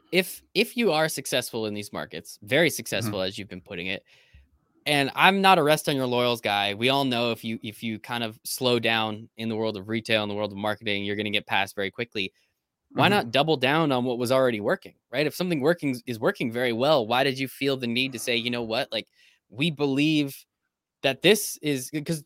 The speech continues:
Speaker 1: consumers are different all over the world. So why was there, I guess, that need, if, if I may, to go in and say, "Hey, let's, let's change this, even though it's working, let's go ahead and change this"?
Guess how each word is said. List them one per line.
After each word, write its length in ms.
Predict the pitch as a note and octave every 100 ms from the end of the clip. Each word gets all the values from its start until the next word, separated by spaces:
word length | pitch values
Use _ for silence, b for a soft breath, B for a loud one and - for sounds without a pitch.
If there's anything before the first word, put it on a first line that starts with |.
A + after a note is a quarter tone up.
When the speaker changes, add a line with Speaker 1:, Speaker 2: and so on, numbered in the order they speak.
| -
Speaker 1:
consumers 380 | F3+ C#4 C4
are 60 | F3
different 280 | G#3 B3+ C#3+
all 140 | C#3+
over 140 | C#3+ C3
the 80 |
world. 340 | C3 A3+ B2 -
So 160 | -
why 240 | C3 B2+ D3
was 220 | D#3+ C#3
there, 260 | D#3 D3 C3
I 60 | C3
guess, 260 | C3+ C3
that 180 | - A#2+
need, 460 | A2 B2 D#3 C#3 A2+
if, 160 | A#2 A2+
if 160 | A#2+ -
I 80 | A#2
may, 360 | A2 A2 G#2+ - -
to 220 | D#3+ F3+
go 240 | E3+ B2+
in 160 | A#2 A2
and 120 | G#2+
say, 240 | A#2+ A2
"Hey, 220 | D#2+ A#2+ A#2
let's, 380 | G#2+ A#2 - -
let's 220 | - B2 -
change 320 | E3 F3 C3
this, 200 | A2+ -
even 180 | F3 F#3+
though 80 | F3+
it's 140 | D#3+
working, 400 | F3 F3+ B2 A2 - _ _ -
let's 160 | B2+
go 140 | C#3+ B2+
ahead 120 | A#2
and 120 | G#2
change 220 | A#2+ G#2
this"? 260 | - -